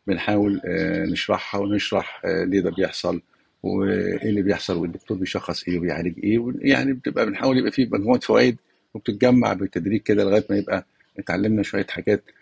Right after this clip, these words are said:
آه، من ناحية الأب والأم، مش من ناحية الطب، مش من الناحية الطبية، من الناحية الأسرية أو من ناحية الحاجات اللي الأب والأم بيحاولوا يفهموها، آه، في علاج الحول أو في تشخيص الحول، وبالتالي يبقى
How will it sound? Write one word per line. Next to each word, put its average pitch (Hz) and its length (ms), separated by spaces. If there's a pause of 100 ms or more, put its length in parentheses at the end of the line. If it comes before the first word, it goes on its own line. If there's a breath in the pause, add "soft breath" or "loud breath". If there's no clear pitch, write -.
(220 soft breath)
آه، 90 320
من 87 160
ناحية 95 280
الأب 87 220
والأم، 101 140
مش 110 180
من 104 60
ناحية 92 220
الطب، 98 340
مش - 160
من 95 60
الناحية 92 100
الطبية، 98 440
من 98 60
الناحية 98 400 (360 soft breath)
الأسرية 92 540
أو 87 100
من 87 100
ناحية 92 260
الحاجات 95 320
اللي 92 120
الأب 95 120
والأم 95 220
بيحاولوا 90 280
يفهموها، 92 500 (420)
آه، 87 60
في 82 140
علاج 90 240
الحول 90 320
أو 80 60
في - 200
تشخيص - 360
الحول، 107 440 (300)
وبالتالي 101 540 (300)
يبقى 92 220